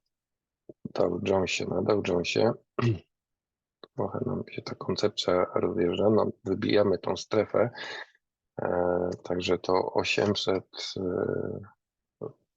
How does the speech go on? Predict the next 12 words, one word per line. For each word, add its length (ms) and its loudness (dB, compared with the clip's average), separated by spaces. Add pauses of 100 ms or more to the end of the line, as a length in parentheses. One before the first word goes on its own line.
(520)
powinno 600 4
nam 220 2
utrzymać. 440 0
Widzimy, 360 0
że 180 0 (120)
jeżeli 360 2
wy-, 360 0
zamkniemy 440 2
się 140 2
nad 300 0
tym 160 0
szczytem, 540 -2